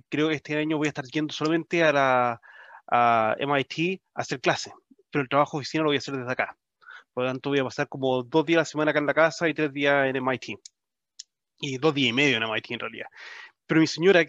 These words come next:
tomó, se tomó medio día de, de libre porque tuvo que acompañar a mi hija, como contaba, a, a hacer, a hacerse una vacuna y a hacerse un examen de sangre. Y ahora estaba trabajando arriba. Y estaba trabajando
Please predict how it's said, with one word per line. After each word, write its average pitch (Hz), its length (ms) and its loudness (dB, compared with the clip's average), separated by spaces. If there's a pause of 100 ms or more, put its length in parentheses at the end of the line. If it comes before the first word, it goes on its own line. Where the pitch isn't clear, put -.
tomó, 151 260 0
se 151 120 -6
tomó 147 280 4
medio 156 360 4
día 165 240 4
de, 139 560 2 (240)
de 127 360 -6
libre 160 300 4
porque 135 160 -4
tuvo 143 160 2
que 139 60 0
acompañar 135 360 0
a 135 60 2
mi 135 140 -2
hija, 135 320 2
como 123 180 -10
contaba, 120 800 4
a, - 20 0
a - 320 -10
hacer, - 280 -12
a 127 40 -8
hacerse 131 300 -10
una 131 60 0
vacuna 165 460 2 (300)
y 123 60 -8
a - 20 -4
hacerse 135 220 -6
un 127 60 -2
examen 143 260 -6
de 123 100 -8
sangre. 190 380 -2 (800)
Y 170 420 -2
ahora 170 200 6
estaba 196 260 4
trabajando 170 480 0
arriba. 110 340 -4 (720)
Y - 80 -12
estaba 175 240 4
trabajando 185 800 2